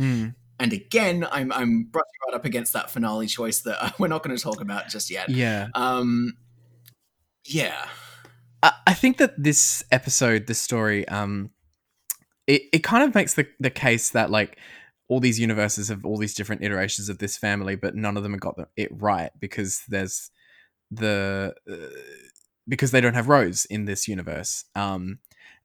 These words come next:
Speaker 1: and I w-, kinda wish that it hadn't said that, because a far more interesting story would be this one, which, as you're right, like, and this, it, this episode just, just end up repeating a lot of the same beats as, um,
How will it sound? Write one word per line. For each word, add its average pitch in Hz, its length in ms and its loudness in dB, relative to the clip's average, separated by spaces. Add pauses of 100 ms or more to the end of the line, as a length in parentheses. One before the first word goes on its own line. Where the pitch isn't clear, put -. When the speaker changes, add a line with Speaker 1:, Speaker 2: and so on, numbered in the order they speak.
(180)
Speaker 1:
and 135 100 8
I 127 60 6
w-, 127 260 2
kinda 180 300 2
wish 160 200 4
that - 140 0
it - 60 2
hadn't 139 420 0
said 131 300 0
that, 80 200 -4
because 110 380 -2
a 113 60 0
far 135 220 4
more 123 100 0
interesting 131 360 -2
story 101 360 -4
would 101 160 -6
be 104 140 0
this 101 220 -4
one, 101 280 -4 (960)
which, 277 400 8
as 143 160 8
you're 139 100 10
right, 127 280 8
like, 107 220 2
and 117 200 2
this, - 380 -2
it, 127 200 2
this 135 200 2
episode 120 280 2
just, 113 220 -2
just - 300 -4 (260)
end 117 160 2
up 107 140 -2
repeating 107 400 0
a 101 40 0
lot 101 140 0
of 98 200 -6
the 104 100 -4
same 101 280 -2
beats 98 320 -2
as, 95 200 -4
um, 95 340 -6